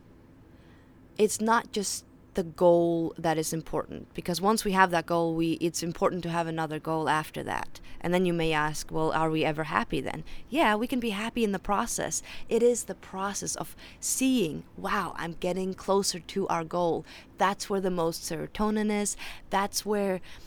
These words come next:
everything's happening. That's where the magic lies, the strive towards the goal.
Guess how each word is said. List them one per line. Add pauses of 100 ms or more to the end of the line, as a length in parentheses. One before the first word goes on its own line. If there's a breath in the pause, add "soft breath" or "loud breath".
(280 loud breath)
everything's
happening.
That's
where
the
magic
lies, (240 loud breath)
the
strive
towards
the
goal.